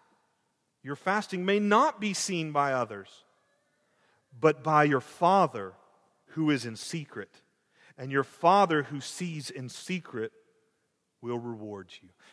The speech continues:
In other words, Jesus' warning right here is against going through the motions of fasting and repentance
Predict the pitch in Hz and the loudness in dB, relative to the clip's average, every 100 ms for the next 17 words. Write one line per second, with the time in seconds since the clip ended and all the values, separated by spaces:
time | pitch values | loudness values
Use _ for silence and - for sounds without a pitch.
0 | - 160 180 208 180 165 151 - - 156 | -2 4 8 8 6 2 0 -8 -8 -6
1 | 175 190 190 139 147 156 156 131 135 127 | -6 -6 -8 -4 0 0 2 -2 -2 0
2 | 139 135 127 135 127 120 131 143 143 139 | 0 0 -4 -12 -14 -8 -4 -2 -4 -10
3 | 143 131 117 113 120 120 117 113 104 98 | -10 -10 -10 -6 -2 -2 -4 -10 -14 -14
4 | 104 - 123 113 - - 110 110 98 107 | -16 -14 -14 -12 -14 -16 -14 -14 -16 -18
5 | 95 107 | -18 -20